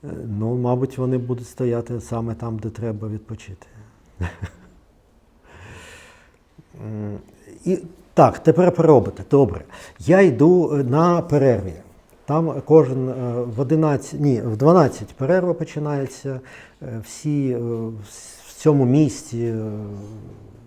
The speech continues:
дуже великому, багато кав'ярень, столових, барів, е, ресторанів. Е, всі, е, ходять то в один, то в інший, домовляються, де.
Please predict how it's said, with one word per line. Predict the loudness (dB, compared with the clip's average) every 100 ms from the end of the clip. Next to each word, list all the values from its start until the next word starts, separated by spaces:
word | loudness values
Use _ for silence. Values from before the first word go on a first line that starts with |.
| -18 -6
дуже | 0 0 0
великому, | 0 0 0 -4 -6
багато | -4 -2 -2 -2 -6 -8 -10 -10
кав'ярень, | -8 -2 2 2 2 -2
столових, | -4 -4 2 4 4 0
барів, | 2 2 4 0 -6 -10 -14
е, | -10 -8
ресторанів. | -10 -8 -2 -2 0 -4 -6 -16 -20 -20 _
Е, | -14
всі, | -14 -6 -2 0 -2
е, | -2 -6 -8 -8 -10 -12
ходять | -16 _ -6 -4 -4 -8 -12
то | -8
в | -6
один, | -2 -4
то | -2 -2
в |
інший, | -2 -2 -4 -6
домовляються, | -4 -2 -2 0 0 -4 -8 -6
де. | -2 -2